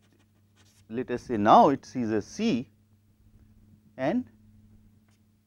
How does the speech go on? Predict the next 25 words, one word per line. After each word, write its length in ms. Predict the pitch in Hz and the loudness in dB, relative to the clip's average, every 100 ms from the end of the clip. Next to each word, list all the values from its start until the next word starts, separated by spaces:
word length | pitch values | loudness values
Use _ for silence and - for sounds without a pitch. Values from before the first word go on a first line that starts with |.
| _ _ _ _ _ _ _ _ _ _ _ _ _ | _ _ _ _ _ _ _ _ _ _ _ _ _
it 100 | 117 - | -20 -20
should 320 | - 127 113 | -12 -10 -6
move 280 | 120 165 131 - | -4 -4 -8 -12
to 180 | 120 110 | -6 -6
a 40 | |
state 500 | 101 - 120 95 - - | -6 -10 -6 -6 -8 -10
Q 220 | 101 98 | -8 -8
three 280 | - 202 156 | -10 -8 -8
by 260 | 147 117 110 | -6 -4 -2
writing. 440 | 101 98 - 226 - _ _ _ _ _ _ _ _ _ _ _ _ _ _ - - - - | -2 -4 -6 -8 -8 _ _ _ _ _ _ _ _ _ _ _ _ _ _ -20 -20 -20 -14
What 200 | - 151 | -8 -8
should 180 | - 151 | -8 -4
we 140 | 156 | -2
do? 240 | 151 180 277 - - - - | 0 -2 -2 -8 -20 -20 -2
What 200 | 123 131 | 0 0
should 220 | 147 139 | -4 -6
it 220 | 139 127 | -6 -2
do? 180 | 170 262 - _ _ _ _ _ _ | -4 -4 -10 _ _ _ _ _ _
We 120 | 135 147 | -6 0
have 220 | 151 143 | 0 -2
said 260 | - - - | -2 -2 -2
for 200 | - 127 | -4 -4
the 140 | 131 | -4
C 260 | 135 160 | -8 -8
it 80 | 214 | -10